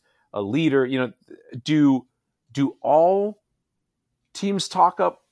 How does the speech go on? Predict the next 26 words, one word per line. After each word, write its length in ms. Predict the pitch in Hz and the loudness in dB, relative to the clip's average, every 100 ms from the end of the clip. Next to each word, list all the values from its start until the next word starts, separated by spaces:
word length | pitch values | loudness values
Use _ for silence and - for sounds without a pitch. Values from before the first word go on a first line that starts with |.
| _ | _
their 200 | 147 165 | -4 -2
Q 220 | - - 175 | -2 -8 -6
B 140 | 180 | -2
like 240 | 170 170 - | -2 -2 -2
that? 320 | 180 175 - _ - | -4 -6 -10 _ -2
Like, 280 | 135 120 - - - | 0 0 -4 -18 0
I 80 | 151 | 2
don't, 240 | 226 - - - | 4 0 -10 -6
I 100 | 147 | -4
feel 200 | 139 214 | -2 0
like 160 | 247 175 | 0 2
I 80 | 131 | -2
should 200 | - 117 | -4 -10
hear 260 | - 170 | -2 0
it 100 | 151 | 0
more 480 | 123 135 131 123 117 - _ _ | 0 0 4 4 0 -6 _ _
here 320 | - 208 165 | -8 -2 0
about 240 | 107 110 107 | 2 2 0
Mac 260 | 127 113 | -2 -4
Jones. 260 | 151 135 104 | -2 -4 -4
I 140 | - | -8
don't 180 | 131 165 | -6 -4
know 120 | 160 | -2
that 120 | 143 113 | -2 -4
I 100 | 92 | -6
do. 400 | 87 131 82 | -6 -6 -8